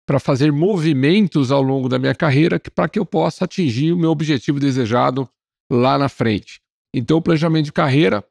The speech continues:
é uma coisa que a gente, né, a gente que tá no agro aí vê,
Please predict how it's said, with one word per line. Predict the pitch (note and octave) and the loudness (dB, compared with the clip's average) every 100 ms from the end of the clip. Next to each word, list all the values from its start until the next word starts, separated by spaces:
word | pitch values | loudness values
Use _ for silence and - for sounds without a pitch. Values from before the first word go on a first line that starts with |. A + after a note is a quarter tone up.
| _ _ - | _ _ -6
é | C3 | -2
uma | C3+ C#3 | -2 0
coisa | D#3 C#3+ C#3 | 0 2 0
que | - | 0
a | C3+ | 0
gente, | C#3 - C3 B2 | 0 0 -2 0
né, | C#3 | 0
a | C#3 | 0
gente | A#2 B2+ C#3+ | 0 -2 -4
que | - - | -8 -2
tá | C3 | -2
no | C3 C3 | 0 0
agro | C3+ B2 | 0 0
aí | B2+ | 0
vê, | A#2 C#3 C#3 | 0 0 0